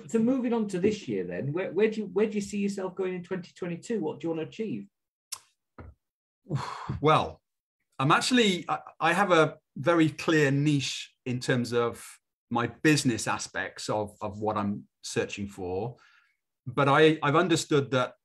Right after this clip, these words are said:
Speaker 2: there's a little part of me that really wants to work on what I say self-improvement is a constant pursuit. And I know Gareth mentioned that. So I'm actually going to focus quite a lot on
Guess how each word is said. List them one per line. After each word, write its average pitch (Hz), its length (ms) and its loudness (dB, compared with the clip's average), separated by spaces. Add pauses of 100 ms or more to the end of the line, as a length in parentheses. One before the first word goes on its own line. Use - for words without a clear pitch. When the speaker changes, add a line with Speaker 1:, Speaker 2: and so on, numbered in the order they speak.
(340)
Speaker 2:
there's 131 200 2
a 143 40 4
little 175 260 4
part 151 400 2
of 113 120 -6
me 113 200 -6
that 117 280 -2 (260)
really 131 300 4
wants 123 280 -2
to 127 80 -2
work 120 340 0
on 113 480 0 (380)
what 120 160 0
I 120 200 2 (100)
say 110 240 -2
self-improvement 123 800 0
is 107 180 -6
a 107 60 -6
constant 110 480 -8
pursuit. 127 480 -4 (720)
And 110 100 0
I 110 40 0
know 110 160 0
Gareth 110 320 0
mentioned 110 340 -4
that. - 160 -10 (180)
So 127 200 2
I'm 127 100 4
actually 160 300 2
going 139 240 4
to 127 160 -2
focus 127 520 -2
quite - 360 -2
a 123 80 -2
lot 123 280 0
on 113 440 -4